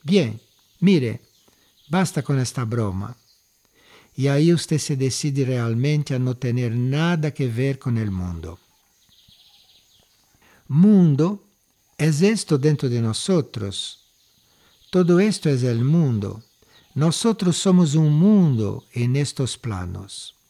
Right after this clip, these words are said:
Ahora basta. No quiero saber más nada con el mundo. No tengo nada que ver con esto. Voy viviendo esto porque tengo que vivirlo. Pero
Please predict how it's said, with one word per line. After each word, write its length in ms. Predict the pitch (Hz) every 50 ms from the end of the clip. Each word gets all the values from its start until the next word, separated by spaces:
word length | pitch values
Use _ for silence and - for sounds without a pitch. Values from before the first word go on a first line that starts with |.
| _ _ _ _
Ahora 380 | - 117 135 147 143 139 127
basta. 640 | 110 107 123 120 107 95 - - _ - - - _ _ _ _ _ _ _ _ _ _
No 160 | - 131 131 123
quiero 280 | - 175 170 165 156
saber 440 | - - 156 139 123 127 151 143 147
más 280 | 139 135 131 123 110 120
nada 360 | 135 147 151 156 147 147 127
con 180 | 139 135 123
el 140 | 123 120 117
mundo. 540 | 123 135 139 139 127 110 98 101 98 104 - _ _ _ _ _ _ _ _ -
No 160 | - 135 143
tengo 400 | - - - 165 170 165 151 151
nada 540 | 143 143 139 151 165 175 180 175 151 147 147
que 160 | - 147 139
ver 200 | 120 131 135 123 -
con 240 | - 123 120 123 135
esto. 500 | 139 127 - - - - - 98 95 _ _ _ _ _ _ _ _ _ _ _ -
Voy 260 | 98 110 160 190 190
viviendo 760 | 156 185 180 147 165 190 202 208 214 202 190 202 202 185 -
esto 480 | 156 165 185 196 - - - - 185 165
porque 340 | - 180 156 - - 165 139
tengo 480 | - _ - 180 190 185 185 170 165
que 160 | - - 156
vivirlo. 760 | 139 143 143 127 131 185 202 196 160 139 113 101 101 101 107 _ _ _ _ _ _ _ _ _ _ _ _ _ _ -
Pero 540 | - 131 135 151 170 185 214 220 - -